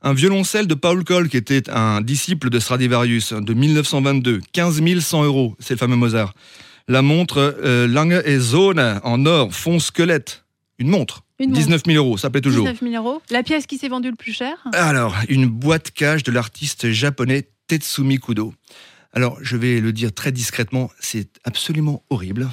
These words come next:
Speaker 1: c'est pas très joli, mais c'est un gars qui est traumatisé par, euh, la, les bombes qui ont été, euh, balancées sur Hiroshima et Nagasaki et qui s'en est jamais remis.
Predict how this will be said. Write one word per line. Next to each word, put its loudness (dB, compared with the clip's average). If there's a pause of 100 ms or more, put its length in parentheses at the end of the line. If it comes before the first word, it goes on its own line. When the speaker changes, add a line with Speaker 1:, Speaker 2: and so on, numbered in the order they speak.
Speaker 1:
c'est -12
pas -6
très -2
joli, -4 (460)
mais 2
c'est -2
un 0
gars 0
qui -4
est -2
traumatisé 0
par, -2
euh, 0
la, -2 (340)
les -2
bombes 0
qui -4
ont 0
été, 0
euh, -2 (340)
balancées 0
sur -2
Hiroshima 2
et 2
Nagasaki -2
et 0
qui -8
s'en -4
est 0
jamais 0
remis. -2